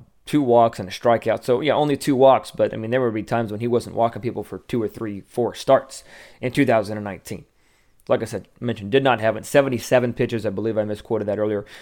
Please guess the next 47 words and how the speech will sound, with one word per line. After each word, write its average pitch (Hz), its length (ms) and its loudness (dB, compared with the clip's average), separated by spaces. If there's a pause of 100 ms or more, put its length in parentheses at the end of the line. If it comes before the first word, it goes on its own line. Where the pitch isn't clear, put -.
(140)
But - 80 -20
seventy-seven 147 540 2
pitches, 120 400 -4 (160)
fifty 175 400 -2
of 123 180 -2
them 117 220 0
for 95 100 -16
strikes, 120 440 0
so 110 80 0
that's - 200 0
not 120 300 -4
terrible. 117 480 2 (600)
At - 60 -20
the 135 80 2
end 151 120 4
of 135 60 6
the 143 60 4
day, 147 40 2
he 139 80 -2
just 123 180 -8
didn't 127 200 4
execute. - 400 -6 (320)
Cody 120 200 0
Whitley 127 280 0
had 120 100 0
to 113 60 -6
come 123 280 -2
in. 123 300 0 (1040)
Uh, 113 100 0
he 110 140 -4
did 117 140 0
a 117 40 -2
very 117 220 0
nice 117 240 -2
job, 117 340 2 (300)
um, 101 500 0 (800)
not 117 240 0
letting 123 440 2
his 113 260 -2
only 123 260 0
inherited 117 420 -2
runner 113 240 0
in 113 60 -4
that - 180 -6
fourth 120 220 0
inning 110 180 -6
score. 160 400 2